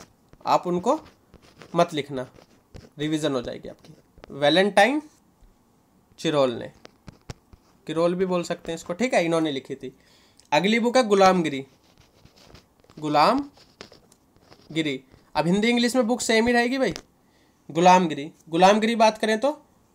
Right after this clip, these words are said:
ज्योतिबा फुले, महात्मा ज्योतिबा फुले, महात्मा गांधी नहीं, महात्मा ज्योतिबा फुले, इनको ये टाइटल मिला हुआ था महात्मा का।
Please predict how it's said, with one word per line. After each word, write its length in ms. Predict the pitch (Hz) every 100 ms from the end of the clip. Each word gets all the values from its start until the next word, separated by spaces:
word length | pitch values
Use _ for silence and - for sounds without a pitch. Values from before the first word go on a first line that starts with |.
| _ _ _ -
ज्योतिबा 480 | 135 185 190 226 240
फुले, 280 | 240 185 147
महात्मा 500 | 151 151 160 196 226
ज्योतिबा 460 | 196 180 180 180 165
फुले, 340 | - 180 135 - _ _ - _ _ -
महात्मा 320 | 147 147 196
गांधी 280 | 190 190 190
नहीं, 160 | 220 254
महात्मा 500 | 180 160 160 196 233
ज्योतिबा 400 | 214 196 185 165
फुले, 280 | 156 139 135
इनको 180 | 160 190
ये 60 | 190
टाइटल 340 | 165 165 190
मिला 180 | 190 185
हुआ 140 | 180
था 100 | 185
महात्मा 400 | 208 170 151 143
का। 160 | 131